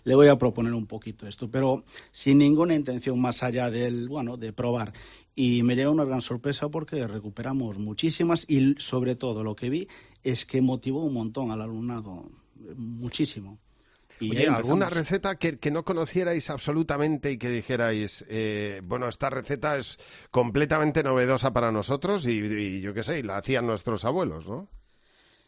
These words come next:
Speaker 1: Bueno, sí, apare-, a-, es que aparece de todo, imagínate, en más de trescientas empiezas a rascar un poquito y ves de todo,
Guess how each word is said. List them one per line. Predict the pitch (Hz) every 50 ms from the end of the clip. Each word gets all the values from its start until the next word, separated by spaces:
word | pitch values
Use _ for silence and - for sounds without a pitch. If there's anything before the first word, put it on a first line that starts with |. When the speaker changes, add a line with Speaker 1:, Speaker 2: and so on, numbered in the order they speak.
| _ _ _ - 127
Speaker 1:
Bueno, | 127 139 147 135 127 120
sí, | - - 170 156
apare-, | 147 139 - 147 147 160 -
a-, | 123 135 135 - -
es | - 131 -
que | - 139
aparece | 117 - 143 156 147 - 123
de | 117 113
todo, | 110 - 127 117
imagínate, | 117 113 120 113 - 147 135 120 110 107 120
en | 117
más | 123 135 131 127
de | 135 131
trescientas | 123 127 120 - - 135 135 135 131 131 120 -
empiezas | 117 110 101 123 117 - 123 -
a | 123
rascar | 120 123 113 - 123 120
un | 120 117 110
poquito | 117 113 104 127 123 - 123
y |
ves | 123 127 113 85
de | 82 85
todo, | - 101 92